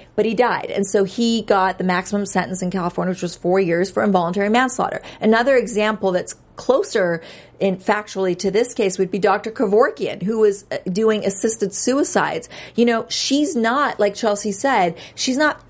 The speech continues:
physically assisting this guy to take his own life, but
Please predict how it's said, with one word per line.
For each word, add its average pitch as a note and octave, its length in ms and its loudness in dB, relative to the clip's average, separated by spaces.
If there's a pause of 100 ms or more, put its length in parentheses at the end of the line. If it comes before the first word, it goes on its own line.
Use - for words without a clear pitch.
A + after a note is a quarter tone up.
physically B3 760 2
assisting G#3 640 2
this F#3+ 220 0
guy F3 380 -2 (100)
to F#3+ 80 -8
take F#3+ 280 -2
his F3+ 140 -2
own F3+ 220 0
life, C#4+ 380 0
but G#3+ 220 0